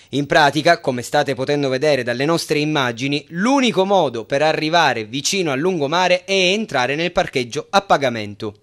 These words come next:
A pagare le conseguenze di questa nuova viabilità sono anche gli operatori commerciali, che non ci stanno più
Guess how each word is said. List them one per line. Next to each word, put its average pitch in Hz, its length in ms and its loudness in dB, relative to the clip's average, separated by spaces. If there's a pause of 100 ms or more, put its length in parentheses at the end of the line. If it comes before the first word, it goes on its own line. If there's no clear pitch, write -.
(720)
A 240 160 4
pagare 175 420 6
le 143 120 0
conseguenze 143 800 0
di 117 100 -10
questa 123 280 -6
nuova 156 300 0
viabilità 151 720 2
sono 196 300 0
anche 185 360 2
gli 190 80 0
operatori 165 480 2
commerciali, 151 960 2
che 233 180 -2
non 233 360 0
ci 208 160 -2
stanno 226 500 2
più 139 360 -4